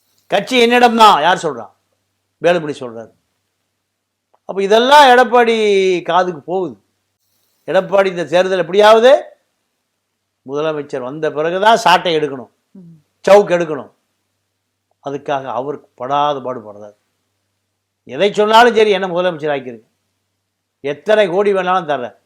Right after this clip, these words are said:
Speaker 1: இப்போ ஒவ்வொரு, அ, எம் எல் ஏக்களுக்கும் ரெண்டு கோடி கொடுத்தார். அறுபத்தி ரெண்டு பேருக்கும்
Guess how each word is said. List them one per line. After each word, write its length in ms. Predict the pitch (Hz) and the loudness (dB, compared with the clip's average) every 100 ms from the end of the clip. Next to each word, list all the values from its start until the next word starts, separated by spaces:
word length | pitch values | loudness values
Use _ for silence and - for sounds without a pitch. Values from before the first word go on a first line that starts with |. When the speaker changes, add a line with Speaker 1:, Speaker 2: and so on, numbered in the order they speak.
| _ | _
Speaker 1:
இப்போ 260 | _ 139 135 127 | _ -8 -8 -6
ஒவ்வொரு, 640 | 139 165 156 147 135 117 _ _ - | -6 -2 -2 -2 -6 -12 _ _ -16
அ, 100 | 135 | -12
எம் 140 | 143 | -10
எல் 20 | |
ஏக்களுக்கும் 460 | 175 180 165 175 180 | -8 -8 -6 -8 -6
ரெண்டு 260 | 175 156 156 | -8 -8 -8
கோடி 160 | 160 | -8
கொடுத்தார். 340 | 151 117 120 113 _ _ _ _ _ _ _ _ | -10 -14 -18 -20 _ _ _ _ _ _ _ _
அறுபத்தி 420 | 123 143 147 135 | -10 -8 -8 -10
ரெண்டு 200 | 127 123 | -12 -10
பேருக்கும் 560 | 123 151 147 175 220 | -10 -10 -10 -14 -14